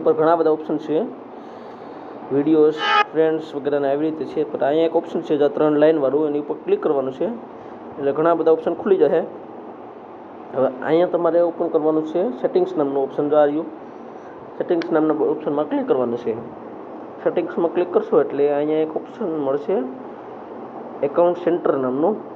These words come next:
તો એકાઉન્ટ સેન્ટર ઉપર ક્લિક કરશો એટલે આવી રીતે આવી જશે. હવે અહીંયા તમારે સૌથી જ ઉપર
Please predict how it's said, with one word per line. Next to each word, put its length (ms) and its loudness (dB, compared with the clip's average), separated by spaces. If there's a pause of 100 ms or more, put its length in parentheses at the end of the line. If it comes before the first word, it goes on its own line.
(500)
તો 60 0 (140)
એકાઉન્ટ 300 2
સેન્ટર 240 -4
ઉપર 200 -2
ક્લિક 240 -2
કરશો 240 0 (120)
એટલે 220 0 (340)
આવી 200 2
રીતે 160 2
આવી 180 6
જશે. 180 0
હવે 260 4
અહીંયા 180 0
તમારે 260 0 (1600)
સૌથી 320 2
જ 120 -2
ઉપર 140 2